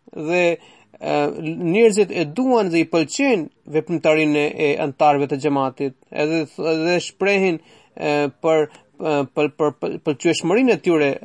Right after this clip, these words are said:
ndaj, ndaj xhamatit, ndaj mësimit të Islamit. Ëm, në, në Benin,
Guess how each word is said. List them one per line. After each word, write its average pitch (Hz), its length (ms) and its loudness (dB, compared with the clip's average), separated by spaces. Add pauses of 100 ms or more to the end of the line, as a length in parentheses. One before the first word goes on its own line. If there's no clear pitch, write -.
(140)
ndaj, 143 400 4
ndaj 139 240 0
xhamatit, 139 480 -2
ndaj 139 240 -2
mësimit 139 680 -4
të 139 120 -4
Islamit. 131 420 -8 (960)
Ëm, 156 380 0 (100)
në, 165 200 0 (260)
në 165 100 2
Benin, 190 460 2